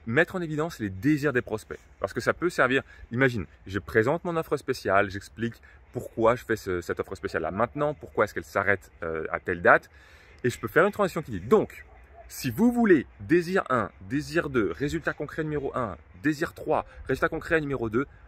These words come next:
alors cette offre est faite pour vous. » C'est une façon quelque part de faire un appel à l'action, euh, en remettant en évidence les bénéfices, les désirs de notre avatar. Donc c'est la brique « si vous voulez ». Si vous voulez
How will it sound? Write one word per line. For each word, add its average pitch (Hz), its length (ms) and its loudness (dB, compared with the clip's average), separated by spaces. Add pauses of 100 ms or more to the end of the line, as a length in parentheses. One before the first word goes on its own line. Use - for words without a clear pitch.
(160)
alors 175 420 6 (600)
cette - 260 2
offre 95 220 0 (120)
est 117 60 -4
faite 127 180 -4
pour 175 180 -2
vous. » 185 140 -2 (540)
C'est - 140 -8
une 151 120 -4
façon 180 360 -2
quelque 117 240 -4
part 123 160 0
de 113 80 -8
faire 123 260 0
un 101 240 0
appel 127 260 2
à - 20 2
l'action, 104 360 -4 (460)
euh, 92 200 2
en 117 240 0
remettant 135 880 0
en 104 180 0
évidence 117 560 -4
les 92 100 -6
bénéfices, 113 560 -4
les 90 80 -12
désirs 98 420 -4
de 92 60 -6
notre 90 180 -10
avatar. 85 320 -14
Donc 113 220 -4
c'est 123 80 -2
la 104 80 2
brique « 104 260 -2 (380)
si - 340 -10
vous 120 180 -6
voulez ». 113 320 -4 (420)
Si - 200 -8
vous 156 180 -2
voulez 160 320 0